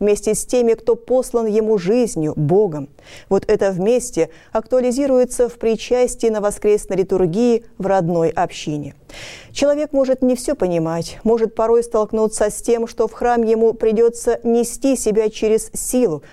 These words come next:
сверх силы трудиться, но при этом сознавать, что смысл этих усилий —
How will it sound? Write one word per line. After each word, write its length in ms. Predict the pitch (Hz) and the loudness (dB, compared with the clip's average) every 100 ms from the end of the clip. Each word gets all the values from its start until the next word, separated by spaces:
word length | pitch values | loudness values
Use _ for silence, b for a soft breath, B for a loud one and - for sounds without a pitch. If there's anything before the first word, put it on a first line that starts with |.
| - | -10
сверх 420 | - 196 208 196 | -2 0 0 -2
силы 320 | - 208 185 | -2 0 0
трудиться, 640 | 196 196 185 240 240 - 139 B B B - | 2 2 2 -2 -4 -10 -12 B B B -2
но 140 | 262 | 0
при 100 | 269 | 0
этом 240 | 277 247 | 0 -2
сознавать, 560 | 240 240 208 226 226 226 | 0 0 0 0 0 0
что 300 | - 226 220 | 0 0 0
смысл 580 | 208 - 220 269 - 190 - | -2 0 2 2 2 0 0
этих 320 | 180 175 170 | 0 0 0
усилий — 560 | 170 - 170 156 147 | 0 0 0 0 -4